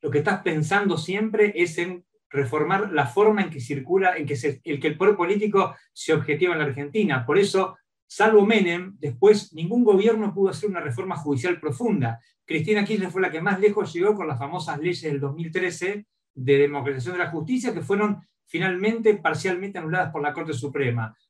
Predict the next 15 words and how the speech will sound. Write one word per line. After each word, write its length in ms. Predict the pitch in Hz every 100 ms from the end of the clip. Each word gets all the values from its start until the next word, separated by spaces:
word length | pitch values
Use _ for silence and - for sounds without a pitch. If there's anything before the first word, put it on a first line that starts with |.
| -
Macri, 480 | 175 220 220 220
con 180 | 185 147
su 180 | 120 139
proyecto 420 | 147 143 185 175
Justicia 260 | 160 156 160
veinte 280 | 160 156 151
veinte, 280 | 233 247
lo 140 | 185 160
pudo 160 | 175
aplicar 340 | 175 143 139 170
a 80 | 151
medias. 320 | 147 123 123
Digamos, 280 | 156 165 165
nadie 280 | 269 269
puede 440 | 208 226 247 240